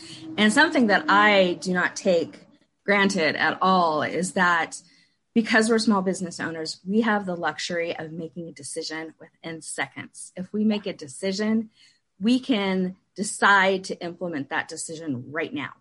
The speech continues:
We don't have to wait for a board member meeting. We don't have to wait to get an approval from another department.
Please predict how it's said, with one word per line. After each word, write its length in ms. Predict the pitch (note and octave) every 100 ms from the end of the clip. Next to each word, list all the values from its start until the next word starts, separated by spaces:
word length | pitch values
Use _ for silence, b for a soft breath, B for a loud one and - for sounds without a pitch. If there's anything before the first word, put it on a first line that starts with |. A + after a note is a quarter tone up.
| -
We 120 | G3
don't 220 | A3 A#3
have 360 | - G3 G#3 -
to 120 | D4
wait 540 | B3 A#3 A#3 A#3 A#3 -
for 180 | A3+ A3+
a 40 |
board 420 | F#3+ F#3 F#3 F#3
member 380 | F3 D#3+ E3+ F3
meeting. 600 | F3 E3 E3+ E3+ E3+ E3
We 120 | E3 D#3+
don't 180 | G3 A3
have 300 | G3 F#3 -
to 100 | A#3+
wait 320 | G3+ G3+ G3
to 100 | G#3
get 140 | G3+ G3+
an 100 | G3
approval 640 | F#3+ - F3 E3+ E3+ E3
from 140 | D#3+ E3
another 400 | D3+ D3+ D#3 E3+
department. 680 | E3+ - E3 - D#3 D#3